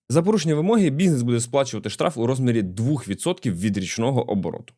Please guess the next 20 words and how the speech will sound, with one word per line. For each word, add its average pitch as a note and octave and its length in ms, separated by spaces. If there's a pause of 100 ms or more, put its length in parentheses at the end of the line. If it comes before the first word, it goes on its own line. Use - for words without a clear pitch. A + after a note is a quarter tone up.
(200)
І F3 100
там G3+ 160
прописані D3+ 360
критерії, F3 320
які D3 200
визначають, B2 400
що A2+ 100
софт F#3 320
вважається G#2+ 420
ворожим, D3+ 480
і - 80
там D3 180
багато, B2+ 340
там A#2 260
і B2+ 120
про A2 320
структуру A#2+ 460
власності G2 640
цієї F#2 200
компанії, E2+ 560